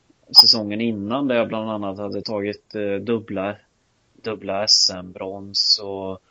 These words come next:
så vidare. Så jag var ju ändå väldigt taggad för den här säsongen som skulle komma och så fick jag det bakslaget precis när jag hade dragit igång med sommarträningen att, eh, ja, körtelfeber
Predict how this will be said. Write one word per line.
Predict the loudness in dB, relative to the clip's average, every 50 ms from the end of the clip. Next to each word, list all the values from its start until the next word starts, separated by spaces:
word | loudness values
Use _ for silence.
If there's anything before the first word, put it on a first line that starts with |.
| _ _ _ _
så | -8 -6 -4
vidare. | -4 -4 -4 -2 -2 -2
Så | -2 -2 -2
jag | -2
var | -2 -2 0
ju | 0 0 0 0
ändå | 0 -2 -2 -2 -2 -4 -4 -4 -8 -14 -20 -20 -12
väldigt | -8 -8 -6 -6 -8 -8
taggad | -8 -8 -8 -8 -8 -10 -14 -10 -4 -2 0 0 0 -2 -4
för | -6 -6
den | -4 -4 -2
här | -2 2 4
säsongen | 6 6 6 4 2 0 -8 -10 -12
som | -12 -10 -10
skulle | -10 -8 -8 -8 -8
komma | -6 -4 -4 -4 -4 -6 -6 -6 -4 -2 0 0 0
och | -2
så | -4 -6
fick | -8 -10 -10 -6 -4
jag | -2 0
det | 0 0
bakslaget | 0 0 -2 -2 -2 -2 -4 -4 -4 -4 -4 -4 -6 -8 -10 _ _ _ _ _ _ _ _ -8
precis | 2 8 10 10 10 10 8 4 -4 -6 -6
när | -6
jag | -6 -6
hade | -6 -6
dragit | -6 -4 -4 -4 -4 -4 -4
igång | -6 -6 -6 -6
med | -6 -6
sommarträningen | -6 -4 -6 -6 -8 -8 -8 -6 -6 -6 -6 -6 -8 -10 -10 -10 -8
att, | -8 -8 -10 _ _ -14
eh, | -12 -10
ja, | -8 -6 -4 -2 0 0 0 0 -2 _ _ _ _ _ _ _
körtelfeber | -10 -8 -8 -8 -8 _ -12 -12 -10 -8 -8 -6 -6 -6 -4 -2 0 0 -2 -2